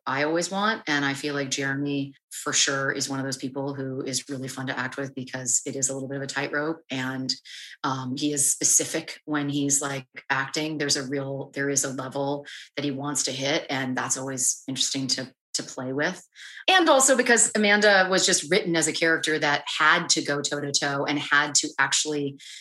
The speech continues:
be, uh, legitimately beating him in certain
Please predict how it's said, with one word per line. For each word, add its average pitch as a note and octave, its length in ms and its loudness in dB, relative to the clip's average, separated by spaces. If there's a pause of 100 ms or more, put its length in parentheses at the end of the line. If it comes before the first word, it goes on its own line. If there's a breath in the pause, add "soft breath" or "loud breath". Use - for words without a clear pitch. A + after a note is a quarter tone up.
(240 loud breath)
be, E3+ 500 0 (280)
uh, D3 380 2
legitimately F3+ 840 2
beating D#3 460 -4
him C3 440 -6
in C#3 120 0
certain C#3+ 520 0